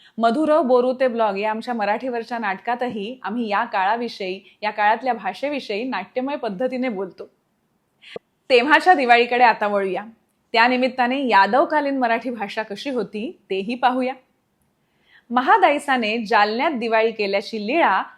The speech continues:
महादायसी महात्मेया दिवाळी सणू करवणे या शीर्षकानं आली आहे. महादायसाने श्री चक्रधर स्वामींना दिवाळी साजरी करूया अशी विनंती केली.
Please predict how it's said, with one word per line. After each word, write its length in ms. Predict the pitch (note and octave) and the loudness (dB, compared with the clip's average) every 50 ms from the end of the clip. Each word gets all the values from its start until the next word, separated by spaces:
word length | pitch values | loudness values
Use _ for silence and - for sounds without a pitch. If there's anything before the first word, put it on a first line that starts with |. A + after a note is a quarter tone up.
| _ _ _ - | _ _ _ -8
महादायसी 920 | F#3+ G#3 G#3 A3 C#4 D#4 D#4+ B3+ C4 B3 B3 B3 B3+ B3 - C4 B3 A3 | -4 -4 -2 0 2 2 2 4 4 4 4 2 0 -4 -6 -8 -6 -6
महात्मेया 800 | G3+ G3+ G3+ G3+ A#3+ B3 B3 B3 A3+ A3+ A3 A3 A3 A3+ C4 D#4+ | -6 -6 -6 -2 -2 -2 -2 -4 -6 -6 -6 -4 -2 -2 -2 -2
दिवाळी 560 | C4+ G3+ F3 G3+ G3 G#3+ A3 A3+ C#4 F4 F#4 | -4 -6 -6 -4 0 0 2 2 2 0 -2
सणू 340 | F4 - A#3+ G#3 A3 B3+ D#4 | -4 -6 -6 -6 -6 -6 -6
करवणे 580 | D4+ - G#3 F#3+ F#3+ G3 G3 G3 A#3+ B3+ G#3 - - _ _ _ _ - | -4 -2 -2 -2 -2 -2 -4 -4 -6 -6 -6 -8 -14 _ _ _ _ -10
या 220 | G3+ G3 G#3+ B3+ E4+ | -2 0 2 2 2
शीर्षकानं 580 | E4 - C4+ G#3+ G#3 - G#3+ G3 G#3+ G3 F#3+ A#3+ | 0 -2 -6 -6 -6 -6 -6 -4 -4 -2 0 0
आली 240 | C4+ A#3 G3+ F#3+ F#3 | 0 0 0 -2 -4
आहे. 200 | F3+ - - - _ _ _ _ _ _ _ _ _ _ _ _ _ _ _ _ - | -6 -6 -8 -12 _ _ _ _ _ _ _ _ _ _ _ _ _ _ _ _ -4
महादायसाने 920 | G3+ G#3+ A3+ B3 A#3+ B3+ A#3+ B3+ B3+ B3+ C4+ C4 B3+ A3+ G#3+ A3+ C4 C#4 C4+ | 0 4 6 6 8 6 6 4 2 0 -2 -2 0 -2 -2 -4 -6 -8 -10
श्री 200 | - - C4 C#4 | -10 -8 -6 -6
चक्रधर 480 | C4 - G#3+ G#3 - A3+ C4 C4 D#4+ E4 | -4 -4 -6 -4 -2 -2 -2 -2 -2 -4
स्वामींना 640 | D#4+ - A#3 G#3 G#3 A#3 C4+ C#4 B3+ A3+ G3 G3 A3+ - - _ _ - | -4 -2 -4 -4 -2 -4 -4 -2 -2 0 0 -2 -4 -6 -12 _ _ -12
दिवाळी 420 | F#3+ F3 - A3 B3+ D4+ F4 G4 G4+ | -8 -6 -2 0 0 2 2 0 0
साजरी 380 | - E4 C#4 B3+ A3 B3+ C4 | 0 0 0 2 0 -2 -4
करूया 380 | - - A#3 A#3 C4 C#4 A3+ G3 | -4 -2 -2 -2 0 2 2 2
अशी 380 | G#3 - - - G3+ - - | 2 0 -4 -8 -8 -4 -4
विनंती 420 | D#4 C4+ B3 G#3 G3+ G#3 G#3+ - G3 | -2 -2 -2 -2 -2 -4 -6 -6 -8
केली. 260 | G3+ F3+ D3+ F#3 G3+ | -10 -10 -12 -12 -14